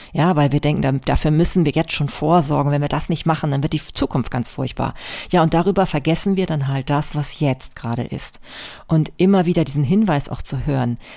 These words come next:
das Einzige, was wir haben, ist ja das Jetzt. Das finde ich da ganz, ganz wichtig.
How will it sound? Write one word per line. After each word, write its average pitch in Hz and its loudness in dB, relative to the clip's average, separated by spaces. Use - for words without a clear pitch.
das - -8
Einzige, 156 0
was 135 -2
wir 135 -2
haben, 151 0
ist - -6
ja 117 -2
das 107 -6
Jetzt. - -4
Das - -2
finde 151 2
ich 131 -4
da 135 0
ganz, 139 -2
ganz 170 -4
wichtig. - -10